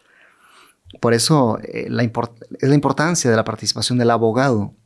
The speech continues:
en una causa en la cual un sacerdote o, o cualquier clérigo haya sido acusado de un delito. El abogado analizará la causa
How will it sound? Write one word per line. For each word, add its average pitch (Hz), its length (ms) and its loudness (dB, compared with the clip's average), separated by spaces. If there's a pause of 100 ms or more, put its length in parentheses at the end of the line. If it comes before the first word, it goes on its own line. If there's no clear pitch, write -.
(100)
en 107 120 -6
una 113 220 -4
causa 113 380 -2
en 110 100 -6
la 104 100 -6
cual 113 260 -2
un 127 100 0
sacerdote 120 500 -4
o, 104 80 2
o 104 440 -4
cualquier 120 360 -2
clérigo 131 400 2 (380)
haya 120 220 0
sido 123 260 -4
acusado 110 440 -6
de 107 60 -8
un 104 120 -10
delito. 107 420 -14 (680)
El 110 80 -2
abogado 110 480 0
analizará 113 500 -2
la 110 160 -6
causa 156 480 -2